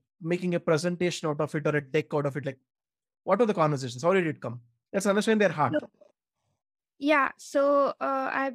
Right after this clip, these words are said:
Speaker 2: I've got a review from one of my post-, like, I know some people in, uh, in designing.
Speaker 1: Hmm.
Speaker 2: So I, I got my portfolio reviewed with them. And I did one case study, uh, following the workbooks that you gave.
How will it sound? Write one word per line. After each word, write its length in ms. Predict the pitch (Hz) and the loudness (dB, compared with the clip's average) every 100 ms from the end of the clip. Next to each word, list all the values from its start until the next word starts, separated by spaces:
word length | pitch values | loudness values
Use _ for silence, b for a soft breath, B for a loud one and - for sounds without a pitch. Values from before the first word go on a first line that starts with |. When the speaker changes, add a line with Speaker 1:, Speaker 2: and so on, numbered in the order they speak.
| - - | -6 -4
Speaker 2:
I've 220 | 277 233 | -2 0
got 160 | 285 302 | 0 0
a 140 | 349 | -2
review 440 | 294 240 254 262 254 | -4 -4 -4 -4 -4
from 340 | 262 254 247 | -4 -4 -4
one 160 | 247 247 | -4 -4
of 140 | 254 - - | -6 -8 -8
my 340 | 254 247 247 - | -4 -4 -6 -6
post-, 260 | 247 240 - | -6 -6 -6
like, 240 | 269 262 - - | -2 -2 -4 -4
I 140 | 277 269 | 0 2
know 220 | 262 302 | 2 2
some 260 | 311 294 277 | 2 0 0
people 320 | 254 254 254 | -2 -2 -2
in, 240 | 247 240 - | -2 -4 -6
uh, 140 | 254 | -6
in 200 | 269 240 | -4 -2
designing. 480 | 240 240 226 220 262 - b b | -2 -2 -2 -2 -4 -6 b b
Speaker 1:
Hmm. 80 | - | -12
Speaker 2:
So 260 | 240 269 262 | 0 2 4
I, 280 | 254 247 247 | 2 0 0
I 120 | 262 254 | -2 0
got 220 | 262 262 | 0 2
my 140 | 330 | 2
portfolio 400 | 311 262 277 269 | 2 0 0 -2
reviewed 320 | 262 233 247 233 | -2 -2 -4 -4
with 160 | 233 | -4
them. 220 | 233 233 - _ _ _ | -4 -6 -8 _ _ _
And 200 | - 247 | -2 0
I 80 | 262 | 0
did 240 | 254 285 269 | 0 -2 0
one 280 | 349 381 | 0 0
case 300 | 381 277 262 | -2 -2 -2
study, 580 | - 311 262 277 320 349 | -2 -2 -2 -2 0 0
uh, 160 | 254 254 | -2 -2
following 480 | 269 254 254 277 285 | -2 0 0 0 0
the 100 | 269 | 0
workbooks 560 | 254 247 226 254 233 262 | -2 -6 -6 -6 -4 -4
that 220 | 247 233 | -4 -4
you 100 | 240 | -6
gave. 280 | 233 226 | -4 -4